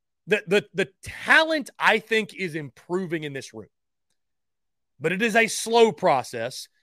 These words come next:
It is a gradual process. And as the talent improves, I do feel as if the numbers should improve also. Give me the young guys like Grayson Pup Howard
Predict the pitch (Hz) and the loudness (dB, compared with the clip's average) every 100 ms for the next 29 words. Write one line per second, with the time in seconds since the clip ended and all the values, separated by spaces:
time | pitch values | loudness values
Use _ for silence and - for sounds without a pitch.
0 | _ 180 202 196 190 135 175 196 147 139 | _ -2 0 2 -2 0 4 4 4 -2
1 | 117 - 113 92 107 78 _ _ _ _ | -6 -6 -8 -8 -14 -18 _ _ _ _
2 | _ _ _ _ _ _ _ _ _ _ | _ _ _ _ _ _ _ _ _ _
3 | _ _ _ _ _ _ _ _ _ _ | _ _ _ _ _ _ _ _ _ _
4 | _ _ - 190 226 175 196 - - 226 | _ _ -2 4 4 4 0 -2 -2 2
5 | 294 320 269 220 220 - - 180 208 233 | 2 0 -4 -4 -4 -4 0 2 2 0
6 | 233 - - _ _ _ _ _ _ _ | -4 -10 -16 _ _ _ _ _ _ _
7 | _ 139 190 175 220 262 - 240 233 190 | _ 2 2 4 2 0 0 -2 0 2
8 | 180 175 - 156 143 156 202 196 175 - | 2 -2 -2 -6 -2 2 2 2 -4 -6
9 | 170 143 139 147 120 107 101 - _ _ | -10 -10 -10 -8 -8 -8 -10 -16 _ _
10 | _ _ _ _ _ _ 107 202 294 220 | _ _ _ _ _ _ -2 2 2 2
11 | 247 247 175 139 175 214 214 214 208 156 | 0 0 0 0 0 2 2 4 4 2
12 | 151 117 127 175 190 180 170 180 175 160 | -4 -6 -4 -2 -2 -8 -2 -2 0 0
13 | 170 180 170 | 2 0 -6